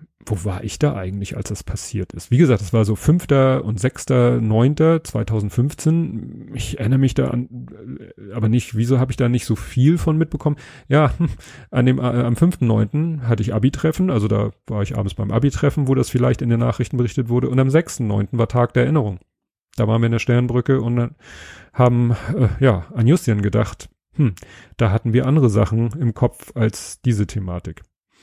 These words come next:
Und was das Interessante ist, es war halt auch ein Wochenende und Ferien, Sommerferien waren da immer noch, weil die sehr spät Sommerferien haben, in Bayern und Baden-Württemberg. Also eigentlich sozusagen der schlecht-,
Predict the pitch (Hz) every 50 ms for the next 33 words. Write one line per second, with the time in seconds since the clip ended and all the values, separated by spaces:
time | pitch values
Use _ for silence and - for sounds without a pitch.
0 | _ _ - _ _ _ - - - 135 147 196 170 151 - - 151 139 - 151
1 | 147 - - 139 - 147 139 131 131 123 107 110 98 - 107 101 85 98 104 -
2 | - 101 98 - 101 85 95 98 - 113 120 - - 135 143 156 175 196 - _
3 | - - - - _ - 156 151 170 202 240 - - _ _ _ _ - - 135
4 | 151 180 208 196 190 170 165 170 170 170 180 - _ _ - - - 156 165 151
5 | - - 156 151 147 147 143 151 147 135 127 127 127 131 127 127 - 123 131 139
6 | 135 139 151 156 - - 107 104 104 98 87 98 95 - - - 123 127 - 110
7 | 101 101 98 - - 104 104 104 101 101 98 95 101 107 117 143 - - - _
8 | - 127 127 117 110 104 101 101 104 110 117 107 98 113 117 - 120 110 131 139
9 | - 101 98 - 90 90 - - - 117 104 117 - 110 110 110 104 - - 123
10 | 113 98 104 101 117 107 101 101 - - - 117 - - 127 127 123 - -